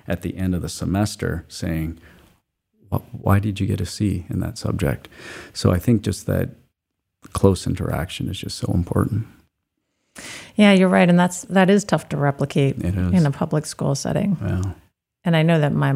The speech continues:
Speaker 2: my mother was a public school teacher for many, many years. And she worked really hard to do this individualized approach with each of her, um, students, because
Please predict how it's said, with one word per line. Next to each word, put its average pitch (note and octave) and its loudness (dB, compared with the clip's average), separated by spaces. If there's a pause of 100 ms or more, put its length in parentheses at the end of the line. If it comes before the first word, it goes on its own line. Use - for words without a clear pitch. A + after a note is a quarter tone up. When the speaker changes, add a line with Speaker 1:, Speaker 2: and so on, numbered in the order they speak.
(120)
Speaker 2:
my D3+ 2
mother D3+ 4
was C#3 2
a C#3+ -4
public D#3 -4
school - -8
teacher F3 -6
for - -10
many, D3+ 0
many C#3 0
years. C#3+ -4
And D3+ -2 (280)
she - -6
worked A3 2
really G#3 4
hard F3 2
to - -6
do E3+ 4
this D3+ 2
individualized C#3+ 0
approach D#3 -2
with - -8
each - -4 (120)
of D#3+ -6
her, D#3+ -4
um, E3 -6
students, - 0
because - -6